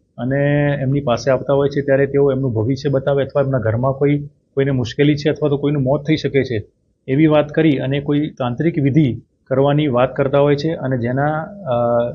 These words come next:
નામે તે લોકો લાખો રૂપિયા પડાવતા હોય છે. આવો જ એક ભોગ બનનાર, અ, અમારી પાસે, અ, અ, લોકલ ક્રાઇમ બ્રાન્ચ ખાતે આવેલા હતા અને એમની આપવીતી સાંભળી આખા મામલાની તપાસ કરતા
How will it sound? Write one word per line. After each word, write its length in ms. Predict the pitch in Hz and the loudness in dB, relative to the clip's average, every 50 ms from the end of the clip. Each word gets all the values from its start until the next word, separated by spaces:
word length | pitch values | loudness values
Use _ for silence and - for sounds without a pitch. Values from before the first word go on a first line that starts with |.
| 147 - 131 | -10 -12 -6
નામે 360 | 123 123 131 143 156 151 127 | -4 -2 0 2 2 2 0
તે 140 | - - 135 | 0 0 0
લોકો 260 | 139 143 143 - 135 | 0 0 0 0 0
લાખો 320 | 120 113 113 - - 175 | 2 2 0 0 0 2
રૂપિયા 240 | 143 135 135 151 139 | 2 2 2 0 0
પડાવતા 360 | 139 131 120 120 113 117 113 | 0 0 0 0 -2 -2 -2
હોય 160 | 110 113 117 | -2 -2 -2
છે. 180 | 110 - 147 156 - - _ _ _ _ _ _ - | -4 -4 -6 -8 -8 -10 _ _ _ _ _ _ -2
આવો 280 | 120 117 135 156 170 | 0 2 2 2 2
જ 80 | 156 156 | 2 2
એક 140 | 160 147 131 | 0 0 0
ભોગ 200 | 117 131 135 131 | 0 0 2 2
બનનાર, 420 | 135 139 143 139 139 139 147 151 156 160 | 0 0 2 2 2 4 4 2 2 0
અ, 420 | 160 - - 117 120 117 120 120 | -2 -2 -2 0 0 0 0 0
અમારી 240 | 120 123 127 131 139 | 0 0 0 0 2
પાસે, 640 | 135 131 123 - 139 139 139 143 139 139 143 143 139 | 2 0 0 2 2 4 4 4 4 4 2 0 -2
અ, 300 | 123 127 117 117 113 113 | -2 -4 -2 -2 -2 -2
અ, 640 | 117 117 - 131 113 117 123 120 113 113 110 113 110 - - | -4 -6 -8 -8 -8 -6 -6 -6 -8 -8 -8 -8 -10 -10 -8
લોકલ 260 | 123 120 - - 139 | -8 -6 -2 -2 -2
ક્રાઇમ 280 | 135 135 127 127 131 131 | 0 0 -2 -2 -2 -2
બ્રાન્ચ 180 | 131 131 127 - - | -2 -2 -2 -4 -4
ખાતે 180 | 127 - 131 | -4 -2 0
આવેલા 300 | 123 120 123 131 135 139 | 0 2 2 2 2 0
હતા 180 | 139 139 156 - - _ _ - - - _ _ _ _ - | 0 -2 -4 -8 -8 _ _ -20 -20 -20 _ _ _ _ -4
અને 480 | 131 139 151 160 165 165 170 170 - - - - _ _ _ 139 | -2 0 2 2 2 2 0 0 -4 -6 -10 -18 _ _ _ -4
એમની 460 | 131 139 151 160 160 175 - - - - _ _ | 0 2 2 2 2 2 0 -4 -8 -14 _ _
આપવીતી 440 | 143 127 123 - - 151 147 147 165 | -4 -4 -4 -2 -2 -2 -2 -2 -2
સાંભળી 480 | - - 131 120 123 143 156 135 110 113 - _ _ _ _ _ _ _ - | -2 -2 -2 0 0 0 0 -2 -2 -4 -8 _ _ _ _ _ _ _ -6
આખા 300 | 127 123 - - - 180 | -4 -4 -4 -4 -2 -2
મામલાની 440 | 170 147 131 127 135 147 147 151 156 | 0 0 0 0 0 0 0 0 0
તપાસ 360 | - 143 131 - 147 139 143 - | -2 -2 -2 0 -2 -2 -2 -2
કરતા 280 | 160 147 147 170 135 | -2 0 0 0 0